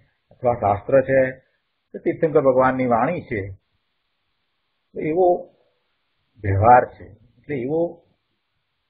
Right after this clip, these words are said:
નિમિત્ત, નૈમિત્તિક સંબંધ હોય છે. આને જ્ઞાન થવાને કાળે જે હાજર છે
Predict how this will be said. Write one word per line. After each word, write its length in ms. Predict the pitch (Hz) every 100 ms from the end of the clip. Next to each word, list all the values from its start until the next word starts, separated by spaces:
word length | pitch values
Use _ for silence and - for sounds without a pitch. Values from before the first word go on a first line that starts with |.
| _ _
નિમિત્ત, 280 | 117 131 156
નૈમિત્તિક 500 | 131 135 147 131 -
સંબંધ 360 | - 117 143 127
હોય 200 | 120 170
છે. 300 | - 123 _ _ _ -
આને 240 | 120 139
જ્ઞાન 360 | 120 113 143 165
થવાને 400 | 147 131 135 135
કાળે 540 | 143 180 160 127 117
જે 120 | 123 143
હાજર 400 | 135 120 139 160
છે 400 | 165 113 110